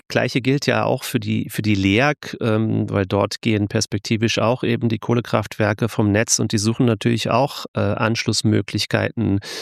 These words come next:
für diese Flächen, die sie dort haben. Die leag will sich auch um, um Gaskraftwerke bewerben. Allerdings ist es da als ostdeutscher Player womöglich auch ein bisschen schwerer, weil es dort ja einen Bonus für süd-,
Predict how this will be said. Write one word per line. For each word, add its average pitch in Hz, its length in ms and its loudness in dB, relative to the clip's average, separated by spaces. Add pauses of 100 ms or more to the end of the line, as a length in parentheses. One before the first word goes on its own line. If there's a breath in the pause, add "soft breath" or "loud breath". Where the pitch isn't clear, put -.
(160 loud breath)
für 123 200 2
diese 107 240 0
Flächen, 113 640 0
die 110 120 2
sie 104 140 0
dort 95 360 0
haben. 123 440 2
Die 104 140 0
leag 101 500 0
will 101 220 0
sich - 220 -2
auch 104 340 2
um, 101 320 -2
um 104 180 -6
Gaskraftwerke 117 1120 -2
bewerben. 117 800 2 (440 loud breath)
Allerdings 107 560 0
ist - 200 -2
es 110 140 0
da 104 200 0
als 104 360 -2
ostdeutscher 113 540 0
Player 101 420 0
womöglich 101 480 0
auch 104 120 0
ein 101 80 0
bisschen 95 480 -2
schwerer, 117 460 2
weil 98 120 0
es - 100 -2
dort 101 240 -2
ja 95 100 -2
einen 92 180 -2
Bonus 107 340 0
für 107 100 -2
süd-, - 440 -6